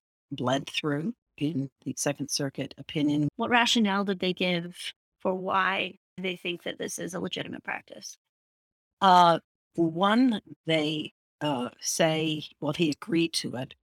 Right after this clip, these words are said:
Speaker 1: He had notice and an opportunity to be heard, which is not true. The consent itself says you don't get that. And two, that, you know, he's bound by his own agreement. So what you have is just what's called an intra-circuit conflict,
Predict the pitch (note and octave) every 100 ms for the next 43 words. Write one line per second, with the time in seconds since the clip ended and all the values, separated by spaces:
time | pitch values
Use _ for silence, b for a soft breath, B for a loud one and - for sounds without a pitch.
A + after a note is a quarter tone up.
0 | _ - - C#3+ C3+ D3+ D#3 D3+ - B2+
1 | C3 C3+ C#3 C#3 - C3 B2+ A#2+ C#3 _
2 | - A#2 C3+ - - - - G#3 - -
3 | G#3+ G#3+ - - - - _ _ - -
4 | C3 - _ - C#3 - D#3+ D3 - -
5 | - C3 B2+ - - - - - A2 -
6 | - - - - - _ _ _ _ _
7 | _ - F3+ E3+ - - F#3+ E3+ F3 F3
8 | E3 D3 _ _ - D3 B2+ D3 _ _
9 | _ _ - E3 D3 - - A#2+ D3 D3+
10 | C#3+ D3 B2+ G#2+ A2+ - _ _ _ -
11 | _ - - _ _ - - D3 D3+ -
12 | D3 D#3 D3 D3+ - - - E3 - -
13 | E3 E3+ C#3+ D#3 - E3 - D3+ D3 C#3
14 | - - D3 D#3 - A#2+ -